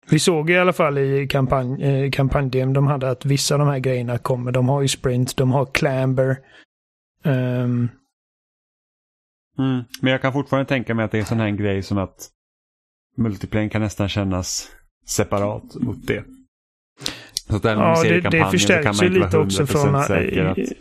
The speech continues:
Speaker 2: det existerar i multiplayer.
Speaker 1: Nej, det stärks ju också lite av att, eh, multiplayern är liksom som en free-to-play,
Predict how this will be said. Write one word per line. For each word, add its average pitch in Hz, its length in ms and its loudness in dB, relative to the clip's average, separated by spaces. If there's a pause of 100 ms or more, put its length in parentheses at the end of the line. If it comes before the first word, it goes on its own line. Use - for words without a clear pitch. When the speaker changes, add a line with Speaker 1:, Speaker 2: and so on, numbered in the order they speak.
Speaker 2:
det 98 200 0 (200)
existerar 98 300 -4
i 95 60 -2
multiplayer. 98 380 -8 (800)
Speaker 1:
Nej, 151 320 2
det 160 180 0
stärks 147 340 0
ju 165 40 4
också 156 180 0
lite 143 240 0
av 135 80 0
att, 135 240 -2
eh, 139 140 2
multiplayern 135 580 0
är 135 120 0
liksom 127 300 -2
som 139 140 -2
en 127 100 0
free-to-play, 127 680 -2